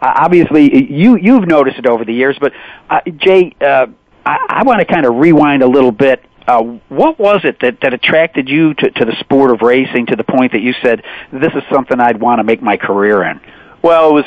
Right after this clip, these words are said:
Speaker 2: sort of a combination of things. I mean, I was a big sports fan as a kid, and, um, you know, my dad liked sports a lot, and, and, uh, uh, so I just was a, a fan of sports, and, but racing was sort of part of the, uh, of, of the menu.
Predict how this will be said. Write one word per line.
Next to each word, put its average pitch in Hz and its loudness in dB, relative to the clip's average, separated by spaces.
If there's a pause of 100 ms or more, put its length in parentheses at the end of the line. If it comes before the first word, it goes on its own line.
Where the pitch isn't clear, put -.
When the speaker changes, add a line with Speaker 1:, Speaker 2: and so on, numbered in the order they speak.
Speaker 2:
sort 185 2
of 143 2
a 127 0
combination 120 0
of 107 -2
things. 101 -2
I 101 -4
mean, 104 -2
I 104 0
was 104 0
a 104 0
big 104 -4
sports 107 -2
fan 101 0
as 98 -4
a 101 -2
kid, 101 0
and, 92 -8
um, 92 -4 (100)
you 101 -4
know, 98 0
my 92 0
dad 98 0
liked 98 -2
sports 95 0
a 98 0
lot, 98 0
and, 85 -8
and, 90 -6
uh, 85 -2 (720)
uh, - -4 (180)
so 110 0
I 104 2
just - -8
was 104 0
a, 98 -4
a - -2 (100)
fan 135 2
of 98 -4 (100)
sports, 151 0 (120)
and, 101 -4
but 113 -2
racing 123 -2
was 107 -2
sort 107 0
of 98 -4
part 101 -2
of 98 0
the, 92 0 (160)
uh, - -10
of, 92 -4
of 98 -2
the 95 -2
menu. 110 -2